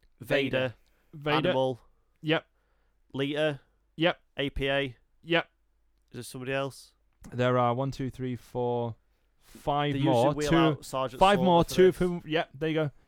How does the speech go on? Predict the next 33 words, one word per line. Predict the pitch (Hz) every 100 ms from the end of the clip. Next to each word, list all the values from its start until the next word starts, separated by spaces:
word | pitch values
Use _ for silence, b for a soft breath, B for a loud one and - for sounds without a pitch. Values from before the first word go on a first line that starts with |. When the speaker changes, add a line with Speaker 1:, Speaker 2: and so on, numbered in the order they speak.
| _
Speaker 3:
Two, | - 170
of, | - 151
one | 160 151 175
of | -
whom | 147 127
now | 123
was | 131 135 113
on | 127
the | 123
show | - 123
this | 120 -
week. | 101 - - _ _ _ _
Speaker 1:
Ted | - 143
DiBiase. | 139 147 143 139 156 143 135 -
Speaker 3:
Nope. | 127 135 _ _ _ _ _ _ _ _ _ _
One | 139 165
of |
them | 160
was | 139
on | 143
A | 135 135
E |
W | 127 147 113
show. | - 92 - - _ _ _ _ _ -
Speaker 1:
Jericho. | 131 131 135 143 139 135 - -
Speaker 3:
Nope. | 131 - _ _ _ _ _ _ 117
No, |
Speaker 2:
Dean | 127
Speaker 3:
legends, | 131 135 135 139
mate. | 85 85
Speaker 2:
Malenko. |
Speaker 3:
Come | 107
on. | 87